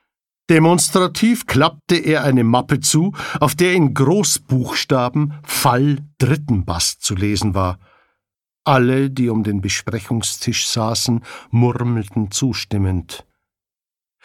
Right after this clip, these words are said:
Solch ein unkomplizierter Kriminalfall,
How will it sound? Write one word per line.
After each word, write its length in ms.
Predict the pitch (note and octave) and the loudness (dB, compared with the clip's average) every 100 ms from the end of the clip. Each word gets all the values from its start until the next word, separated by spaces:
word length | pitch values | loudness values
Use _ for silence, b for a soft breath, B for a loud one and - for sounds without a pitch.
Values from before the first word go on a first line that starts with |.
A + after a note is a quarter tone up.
| B B - | B B 0
Solch 340 | F#3 A3+ G3+ | 2 2 2
ein 160 | E3 D3+ | 2 2
unkomplizierter 1040 | E3+ A#3 C#4 G3 F3 D#3 D3 - E3+ E3+ | 2 2 2 0 0 -2 -2 -2 -2 -2
Kriminalfall, 1000 | - B2 B2 A2 G#2 A#2 C#3 - D3+ F#3 | -2 0 2 2 0 -2 -4 -2 -2 -4